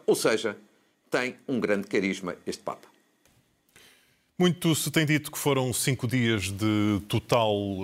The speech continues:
Speaker 2: harmonia que passaram por aqui em Lisboa e vêm as interrogações. O que é que fica disto? O que pode ficar, por exemplo, é interrogarmos sobre o papel da própria juventude portuguesa atualmente.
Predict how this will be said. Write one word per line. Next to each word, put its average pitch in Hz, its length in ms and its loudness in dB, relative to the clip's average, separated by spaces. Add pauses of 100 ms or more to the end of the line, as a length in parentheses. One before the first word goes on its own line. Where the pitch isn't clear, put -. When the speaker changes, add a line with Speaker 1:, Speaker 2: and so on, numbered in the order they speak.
(120)
Speaker 2:
harmonia 127 580 2
que - 100 -8
passaram 101 540 -2
por 101 180 -6
aqui 98 340 -4
em 101 80 -2
Lisboa 117 340 2
e 143 100 4
vêm 143 260 0
as 135 140 2
interrogações. 131 720 0 (440)
O - 100 0
que - 140 0
é - 20 0
que - 160 -12
fica 214 720 0
disto? 110 460 -6
O - 20 -6
que - 100 -10
pode 202 240 2
ficar, 165 460 0
por 151 160 0
exemplo, 131 500 0 (140)
é 143 300 -2
interrogarmos 131 880 0
sobre 151 420 0 (100)
o - 80 -8
papel 151 380 0
da 143 100 -2
própria - 380 0
juventude 151 840 0
portuguesa 147 680 -2
atualmente. 139 540 -6